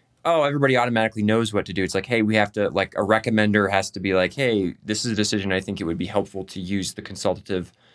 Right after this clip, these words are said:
framework and specifically the rapid framework to do this. So let's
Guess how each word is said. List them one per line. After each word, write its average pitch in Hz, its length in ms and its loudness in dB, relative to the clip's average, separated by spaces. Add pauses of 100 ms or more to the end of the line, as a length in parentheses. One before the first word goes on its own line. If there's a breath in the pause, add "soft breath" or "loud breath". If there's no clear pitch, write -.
(200 soft breath)
framework 127 600 2
and 101 240 -2
specifically 104 640 -2
the 92 100 0
rapid 92 400 -2
framework 87 460 -4
to - 120 -12
do 87 200 -4
this. 78 240 -2
So 92 160 -2
let's 95 300 -2